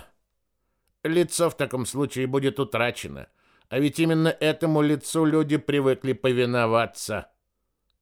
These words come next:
Во мраке его пальцы клещами стиснули мое плечо.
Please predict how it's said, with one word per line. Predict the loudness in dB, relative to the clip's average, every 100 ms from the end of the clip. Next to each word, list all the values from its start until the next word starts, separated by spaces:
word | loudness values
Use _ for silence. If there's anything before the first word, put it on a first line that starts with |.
| -4
Во | -2
мраке | 0 2 0 -2
его | -2 -2
пальцы | 0 0 0 -4
клещами | -6 -6 -6 -6 -4 -4
стиснули | -6 -8 -10 -8 -6 -4
мое | -4 -4
плечо. | -6 -8 -10 -14